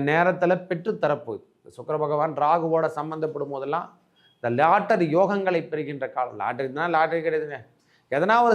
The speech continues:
சேல்ஸ் பண்ணுவோம், இடம் கடை சேல்ஸ் பண்ணுவோம், விற்பனையை நாம் அதிகரித்து பிசினஸ்ல பெரிய லெவல்ல வர்றதுக்கான அமைப்பை போடுவோம், ஷேர் மார்க்கெட் பிசினஸ்ல பெரிய லெவல்ல வர்றதுக்கான அமைப்புகள் இந்த நேரத்துல கிடைக்கும்.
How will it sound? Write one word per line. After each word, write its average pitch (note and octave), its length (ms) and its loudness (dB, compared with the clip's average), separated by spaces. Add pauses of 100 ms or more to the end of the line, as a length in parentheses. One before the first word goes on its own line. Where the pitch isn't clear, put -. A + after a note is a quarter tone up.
சேல்ஸ் G#3 320 2
பண்ணுவோம், F#3+ 360 0
இடம் F#3 140 2
கடை F#3 160 2
சேல்ஸ் F3+ 380 -2
பண்ணுவோம், F3 300 -4 (460)
விற்பனையை G3 500 4
நாம் E3+ 140 0
அதிகரித்து F3+ 540 0
பிசினஸ்ல E3 380 -4 (100)
பெரிய E3 180 0
லெவல்ல D#3+ 380 0
வர்றதுக்கான D#3 500 0
அமைப்பை D#3 260 -6 (100)
போடுவோம், D3+ 340 -2 (520)
ஷேர் F#3 260 4
மார்க்கெட் D#3+ 340 2
பிசினஸ்ல D#3 360 -8 (100)
பெரிய E3+ 160 2
லெவல்ல D3+ 380 2
வர்றதுக்கான D3 500 -2
அமைப்புகள் D#3 320 -4
இந்த C#3 140 -6
நேரத்துல C#3+ 420 -6
கிடைக்கும். C#3+ 360 -2